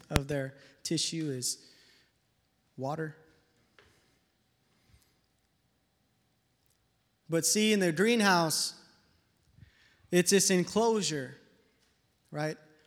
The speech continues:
And you have somebody who runs it, somebody who owns it, somebody who's in charge of the maintenance, where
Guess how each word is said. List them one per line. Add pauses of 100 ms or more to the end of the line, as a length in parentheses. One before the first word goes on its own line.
(680)
And
you
have (560)
somebody
who
runs
it, (500)
somebody
who
owns
it,
somebody
who's
in
charge
of
the
maintenance,
where